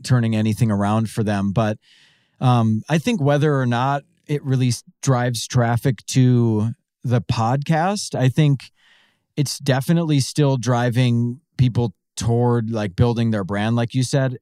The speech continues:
and toward, um, their products and services, you know? So I think, like, from this recording we're doing right now, we can grab some clips from this and put it on our social media. And oftentimes I have clients who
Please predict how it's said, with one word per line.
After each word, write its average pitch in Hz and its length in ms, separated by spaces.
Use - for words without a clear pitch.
and 156 400
toward, 127 580
um, 107 540
their 117 140
products 113 440
and 107 140
services, 107 560
you 120 60
know? 113 160
So 113 280
I 156 140
think, 180 220
like, 131 200
from 123 480
this 135 260
recording 127 380
we're 123 140
doing 123 220
right 110 200
now, 113 460
we 135 160
can 117 500
grab 120 260
some 127 220
clips 131 340
from 117 220
this 117 240
and 127 120
put 127 120
it 123 80
on 117 120
our 117 100
social 123 360
media. 117 460
And 135 440
oftentimes 143 720
I 135 80
have 135 200
clients 123 480
who 123 440